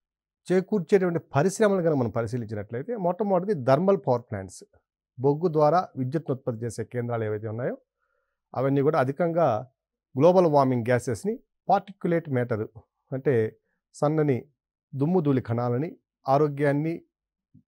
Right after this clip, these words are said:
తీవ్ర స్థాయిలో ప్రభావితం చేసేటువంటి ఈ పార్టిక్యులేట్ మ్యాటర్ని రిలీజ్ చేస్తాయి.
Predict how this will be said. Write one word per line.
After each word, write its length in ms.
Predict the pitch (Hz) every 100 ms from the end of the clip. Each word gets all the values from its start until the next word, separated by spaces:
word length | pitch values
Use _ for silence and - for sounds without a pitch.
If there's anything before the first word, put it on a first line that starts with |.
| _ _ _ -
తీవ్ర 180 | 165 175
స్థాయిలో 320 | - 143 135
ప్రభావితం 500 | 117 117 135 135 123
చేసేటువంటి 680 | 113 120 120 123 113 113 _ -
ఈ 60 | 131
పార్టిక్యులేట్ 540 | - 127 135 123 110
మ్యాటర్ని 380 | 110 113 123 156
రిలీజ్ 360 | 110 107 104 -
చేస్తాయి. 280 | - -